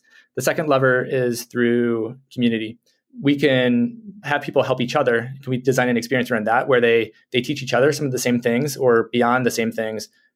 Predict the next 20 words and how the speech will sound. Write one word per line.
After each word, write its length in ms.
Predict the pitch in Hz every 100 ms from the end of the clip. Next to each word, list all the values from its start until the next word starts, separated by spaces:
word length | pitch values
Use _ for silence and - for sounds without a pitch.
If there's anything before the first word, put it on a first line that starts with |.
| -
that 100 | 120
we 60 |
do 120 | 123
with 220 | 117 - -
the 160 | 127
automated 380 | 110 110 113 110
insights? 440 | 113 160 175 - - _ - -
And 80 | 131
then 60 | 127
the 80 |
third, 420 | 120 147 147 156 233
the 80 |
third 160 | 117 147 -
lever 320 | 120 120 117
is 420 | 127 117 110 110
once 260 | - 131 131
we 80 | 135
have 140 | 127
a 60 | 110
platform, 600 | 127 120 127 120 117